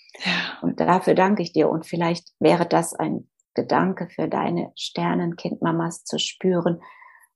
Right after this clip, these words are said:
Speaker 2: Was hat dieses Kind mir geschenkt oder uns geschenkt? Was war seine Liebesgabe?
Speaker 1: Ja.
Speaker 2: Auch wenn es nur so kurz da sein durfte.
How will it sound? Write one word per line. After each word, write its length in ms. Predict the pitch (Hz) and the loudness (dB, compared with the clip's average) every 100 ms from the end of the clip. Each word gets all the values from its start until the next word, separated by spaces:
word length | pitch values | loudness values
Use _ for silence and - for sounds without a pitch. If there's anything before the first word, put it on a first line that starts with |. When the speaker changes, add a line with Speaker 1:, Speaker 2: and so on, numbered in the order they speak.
| - | -4
Speaker 2:
Was 180 | 180 180 | 0 0
hat 180 | - - | 2 2
dieses 360 | 175 170 - | 4 2 -2
Kind 380 | - 202 196 - _ - | -2 0 0 -4 _ -4
mir 420 | 175 196 196 - - | 0 2 2 0 -8
geschenkt 720 | - 170 - 170 156 156 - - | -6 -4 -2 -2 -2 -6 -6 -2
oder 220 | 156 - | 0 0
uns 340 | 180 180 - - - | 0 0 -6 -8 -6
geschenkt? 720 | - - 208 - - - - | -4 0 0 0 -4 -10 -6
Was 240 | 170 - | -6 -2
war 160 | 160 165 | -2 0
seine 500 | 165 170 190 190 185 _ _ _ - | 0 0 0 -2 -6 _ _ _ 2
Liebesgabe? 920 | 214 226 226 - - 139 - - 170 _ _ _ _ _ _ _ - | 6 6 4 0 -4 -4 -4 -8 -14 _ _ _ _ _ _ _ -4
Speaker 1:
Ja. 260 | 185 170 170 | -2 0 -2
Speaker 2:
Auch 180 | 165 - | -4 2
wenn 200 | 160 165 | 2 2
es 240 | 170 170 | -2 -2
nur 120 | 180 170 | 0 0
so 160 | 165 | 0
kurz 680 | - 185 185 - - - - | -2 -2 -2 -4 -12 -12 -8
da 200 | 151 151 | -4 -2
sein 280 | - - - | -2 -4 -4
durfte. 580 | - - - - 180 | -2 -4 -6 -12 -12